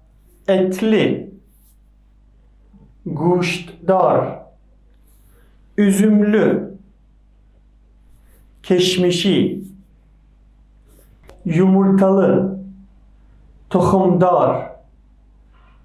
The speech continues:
Soğanlı, piyazdar.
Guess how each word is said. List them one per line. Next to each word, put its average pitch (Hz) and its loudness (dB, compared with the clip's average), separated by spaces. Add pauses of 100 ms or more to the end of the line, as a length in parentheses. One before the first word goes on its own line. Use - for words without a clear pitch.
(160)
Soğanlı, 214 0 (1600)
piyazdar. 180 0